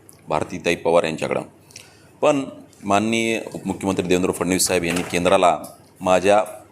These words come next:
पास्ट एक्सपिरियन्स म्हणजे मुख्यमंत्री वैद्यकीय सहायता कक्षाचा प्रमुख होतो दोन हजार पंधरा ते एकोणीस, फडणवीस साहेब मुख्यमंत्री असताना,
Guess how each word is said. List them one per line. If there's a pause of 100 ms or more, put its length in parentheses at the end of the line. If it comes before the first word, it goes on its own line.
(320)
पास्ट
एक्सपिरियन्स
म्हणजे
मुख्यमंत्री
वैद्यकीय
सहायता
कक्षाचा
प्रमुख
होतो
दोन
हजार
पंधरा
ते
एकोणीस, (420)
फडणवीस
साहेब
मुख्यमंत्री
असताना,